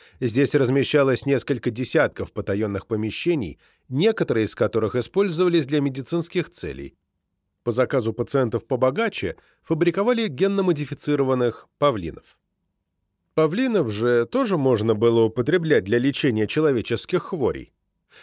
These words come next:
Всю эту затею устроили для исцеления особо больных випов. В древнем, ещё времён династии Мин, компендиуме лекарственных веществ за авторством Ли Шиджэня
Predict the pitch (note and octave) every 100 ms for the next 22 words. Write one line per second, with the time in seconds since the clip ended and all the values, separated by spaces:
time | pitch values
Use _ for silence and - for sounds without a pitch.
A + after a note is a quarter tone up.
0 | _ - - C#3+ C3+ B2+ C3+ C3+ - A3
1 | C3 D2 _ _ _ - C#3+ - G#3 A#3+
2 | G3 D#3+ E3+ D#3 - D#3+ F3+ G#3+ F3+ D#3
3 | - E3+ D#3+ D3 D#3 G3 - C3 C3 -
4 | - _ _ _ _ _ _ _ A#2 G2+
5 | C3 B3+ G3 A2 D2 E2+ - G2 A#2 -
6 | A#2+ G#2+ C3 C3 G#2 B2 C3+ A#2+ - D#3
7 | D#3+ A#2+ F2+ - C3+ C#3 C3 E3+ C#3 G#2+
8 | A#2 A2 B2 A#2+ C3 A#2 B2+ B2+ A#2+ C3+
9 | C#3 - A#3+ A#3 - _ - A2 B2+ A2+
10 | - A#2+ - C3 B2 B2+ C#3 D3 B2 -
11 | D#3+ C#3+ A2 E2+ C#2